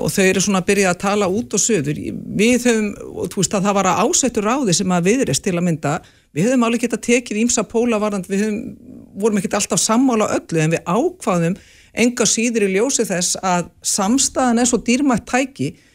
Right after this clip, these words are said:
um, dýrmættur kraftur inn í þegar við erum að berjast gegn svona, uh, óþekktri veiru eins og, eins og covid er, að þá ákváðum að,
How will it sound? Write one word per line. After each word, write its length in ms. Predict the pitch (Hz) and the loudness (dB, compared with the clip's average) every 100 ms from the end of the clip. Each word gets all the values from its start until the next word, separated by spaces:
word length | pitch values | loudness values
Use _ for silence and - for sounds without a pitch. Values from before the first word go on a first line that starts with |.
| _ _ _ - | _ _ _ -2
um, 380 | 170 165 165 151 - 52 - - | 2 4 2 -2 -8 -12 -10 0
dýrmættur 380 | 226 240 233 - | 2 2 0 -2
kraftur 480 | 226 269 - 240 | -2 -2 -2 0
inn 140 | 214 269 | 2 4
í 80 | 233 202 | 2 2
þegar 240 | 208 196 | 0 2
við 140 | 208 | 2
erum 140 | 202 190 | 2 0
að 80 | 185 | 0
berjast 340 | 233 247 - | 0 0 0
gegn 160 | 226 226 | -2 -2
svona, 220 | 190 190 175 | 0 2 0
uh, 460 | - 101 82 90 - - | -2 -4 -4 -4 -2 0
óþekktri 480 | 220 240 202 196 | 2 0 -2 0
veiru 240 | 214 220 170 | 0 2 2
eins 160 | 180 - | 0 0
og, 60 | - | 0
eins 160 | 196 196 | 0 -2
og 80 | |
covid 380 | - 220 202 - | 2 2 2 -2
er, 80 | 131 - - - - | -6 -10 -20 -20 -12
að 160 | - 185 | -4 0
þá 20 | 175 | 2
ákváðum 580 | 226 349 - 160 165 180 | 2 2 -2 0 0 0
að, 240 | 185 190 | 0 -2